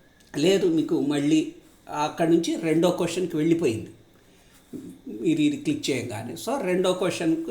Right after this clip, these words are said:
వచ్చారు. So, ఆన్సర్ చేశారు. ఇక్కడ save and next నొక్కితే అప్పుడు ఆ ఆన్సర్ సేవ్ అయ్యి పక్కకి వెళ్ళిపోతుంది. So, ఒకసారి మీరు సేవ్ చేసుకున్న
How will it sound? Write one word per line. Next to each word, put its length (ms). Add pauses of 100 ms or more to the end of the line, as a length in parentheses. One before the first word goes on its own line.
వచ్చారు. 440 (480)
So, 60 (520)
ఆన్సర్ 300 (100)
చేశారు. 520 (680)
ఇక్కడ 180 (760)
save 320 (160)
and 120 (200)
next 300 (340)
నొక్కితే 340 (400)
అప్పుడు 300 (340)
ఆ 20 (220)
ఆన్సర్ 340 (140)
సేవ్ 340
అయ్యి 140 (420)
పక్కకి 300
వెళ్ళిపోతుంది. 500 (480)
So, 80 (140)
ఒకసారి 500 (120)
మీరు 200 (600)
సేవ్ 220 (100)
చేసుకున్న 380